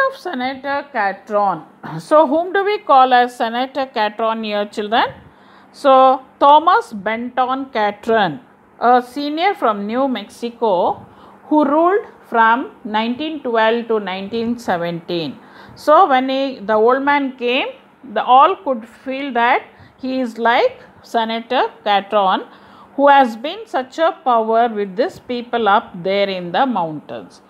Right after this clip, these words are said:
So when the old man came, came to the office, everyone they felt that he is such a powerful person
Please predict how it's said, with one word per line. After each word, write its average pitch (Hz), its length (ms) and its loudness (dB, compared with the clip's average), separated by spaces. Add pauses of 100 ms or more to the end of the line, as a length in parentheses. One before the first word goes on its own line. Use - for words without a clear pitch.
(240)
So 294 180 -2
when 277 160 0
the 262 80 4
old 247 300 6
man 320 260 -2
came, 247 400 -4
came 269 240 -4
to 294 80 -2
the 262 100 2
office, 262 640 0 (360)
everyone 302 760 0
they 214 120 0
felt 233 560 -2
that 147 320 -6 (420)
he 254 140 -4
is 254 120 -4
such 240 280 -2
a 320 320 4 (360)
powerful 277 580 4
person 254 600 -2